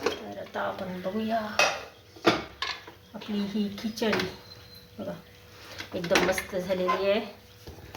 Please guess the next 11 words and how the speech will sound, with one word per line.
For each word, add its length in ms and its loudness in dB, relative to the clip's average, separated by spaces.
आणि 140 -6
खूप 160 4
झालेली. 680 6
आता 240 2
काय, 240 6
एकट्या 320 0
जीवाला 480 4
खूप 100 -4
झालेली 360 2
आहे 220 2
ही 320 4